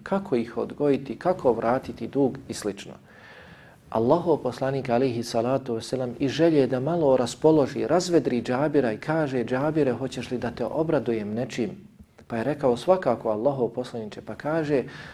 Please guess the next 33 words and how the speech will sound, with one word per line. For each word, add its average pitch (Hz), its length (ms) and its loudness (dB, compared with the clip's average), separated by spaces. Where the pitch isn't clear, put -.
Allahov 135 380 2
poslanik, 139 460 -4
alejhi 131 340 0
salatu 135 400 0
vesselam: 131 340 -2
"O 147 260 0
Džabire, 139 600 2
Allah, 165 340 4
subhanahu 143 680 0
wa 127 80 4
ta'ala, 147 340 4
s 120 100 -8
kime 147 340 2
god 156 360 8
je 135 160 6
razgovarao, 127 960 4
razgovarao 123 800 2
je 131 340 6
iza 120 240 -2
zastora, 117 680 -2
iza 123 260 -4
paravana. 117 600 0
Niko 160 340 -4
nije 127 240 -2
vidio 131 320 0
Allaha, 117 420 2
subhanahu 127 640 -4
wa 113 80 0
ta'ala, 113 300 -2
dočim 156 500 4
s - 140 -14
tvojim 151 400 2
babom 127 540 4